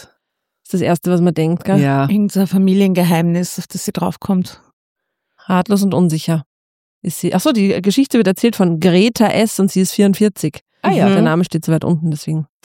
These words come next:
Speaker 1: Genau. Die Greta S. vierundvierzig, da sch-, auf dem Foto ist eine achtundzwanzigjährige.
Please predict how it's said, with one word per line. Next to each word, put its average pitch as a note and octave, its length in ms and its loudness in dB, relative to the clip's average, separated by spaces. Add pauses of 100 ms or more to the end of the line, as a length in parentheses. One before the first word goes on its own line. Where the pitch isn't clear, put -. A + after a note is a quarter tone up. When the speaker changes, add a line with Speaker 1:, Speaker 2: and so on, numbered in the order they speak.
(360)
Speaker 1:
Genau. F#3 260 2 (480)
Die G#3 60 4
Greta G#3+ 440 2
S. - 340 -2
vierundvierzig, G#3+ 560 0
da A3+ 80 0
sch-, G3 120 -2 (220)
auf F3+ 100 -4
dem G3+ 100 0
Foto G#3+ 300 0
ist G3 140 2
eine F#3 220 2
achtundzwanzigjährige. F#3 1160 -2